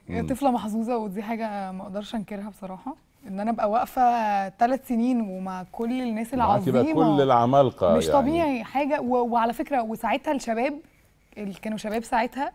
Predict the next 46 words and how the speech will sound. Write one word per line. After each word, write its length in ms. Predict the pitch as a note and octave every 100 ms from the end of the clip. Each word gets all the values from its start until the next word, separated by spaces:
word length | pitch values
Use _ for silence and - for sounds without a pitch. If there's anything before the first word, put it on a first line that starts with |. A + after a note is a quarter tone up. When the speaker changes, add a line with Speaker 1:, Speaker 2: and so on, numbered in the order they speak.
| -
Speaker 2:
هم 180 | A3+ C4+
نجوم 340 | B3 G#3+ D4
دلوقتي، 420 | A#3+ A3 A#3+ - _ _
يعني 220 | G3 F#3+ F#3+
في 320 | - A3 A#3
Speaker 1:
مم. 60 |
Speaker 2:
مثلا 200 | A3+ A#3+
منى 280 | A3 G#3 A3
زكي، 420 | G#3 B3+ B3+ B3
في 220 | A#3+ A#3 A#3 - - -
كل-، 140 | A#3+
Speaker 1:
ما 60 | -
Speaker 2:
كلهم 340 | - A#3+ A#3+
Speaker 1:
تشغلها 220 | D4+ D#3+ D#3+
لنا 80 |
يا 40 | G#3
Speaker 2:
موجودين. 260 | G3+ A#3+
Speaker 1:
احمد 80 | C#3+
في 60 | A#2+
الخلفيه 380 | B2+ G2+ F#2 B2
كده 220 | A#2 A#2
واحنا 280 | G2 F2+ D2+
بنتكلم 600 | D2 D2 - D#2 D2+ D2+
نسمعها. 480 | D2 - C#2 - C#2 _
Speaker 2:
كلهم 460 | - G3+ G3+ A#3+ B3+
موجودين 600 | A3+ F#3+ F#3+ F#3 A#3+ A#3
و، 400 | G#3+ F#3+ F#3 F3+ F3+ F3 _ _ _ _ _ _ _
فلا، 220 | G#3+ -
كنت 180 | - A#3
محظوظه 320 | F3+ G#3+ C#4
قوي 220 | A#3 A#3
يعني. 240 | F#3 B3+ C4
<laughs> 40 | - - - _ _ - - - -
ثلاث 260 | - A#3+ A#3
سنين 200 | B3 B3
Speaker 1:
لو 80 | A3
Speaker 2:
أبقى 120 | -
Speaker 1:
انت 80 | C4+
Speaker 2:
واقفة 160 | C4 B3+
في 60 |
Speaker 1:
كنت 80 | A#3+
Speaker 2:
النص. 160 | - B3
Speaker 1:
بتتكلمي، 460 | F4 G#2+ A#2 C3+
انت 120 | A2 A#2+
قلتي 260 | C#3 -
ايه؟ 240 | A2 D3